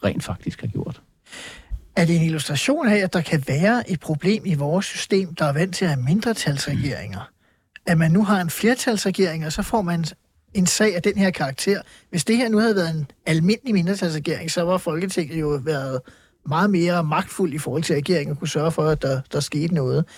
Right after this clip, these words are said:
Speaker 2: Altså, kan man bare have de samme instrumenter, når man har en flertalsregering, eller er det her en,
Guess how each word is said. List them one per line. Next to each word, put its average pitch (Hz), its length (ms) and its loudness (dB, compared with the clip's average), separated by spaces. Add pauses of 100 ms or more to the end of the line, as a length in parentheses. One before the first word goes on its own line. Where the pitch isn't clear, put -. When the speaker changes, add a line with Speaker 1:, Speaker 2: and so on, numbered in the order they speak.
(200)
Speaker 2:
Altså, 170 320 0 (180)
kan 165 120 -2
man 170 160 2
bare - 280 -2
have 220 140 0
de 269 80 -2
samme 151 340 -4
instrumenter, 190 680 -2 (680)
når 180 60 2
man 170 100 2
har 165 120 2
en 175 80 -4
flertalsregering, 165 640 -2
eller 147 140 0
er 143 80 0
det 175 160 0
her 180 180 2
en, 147 240 -2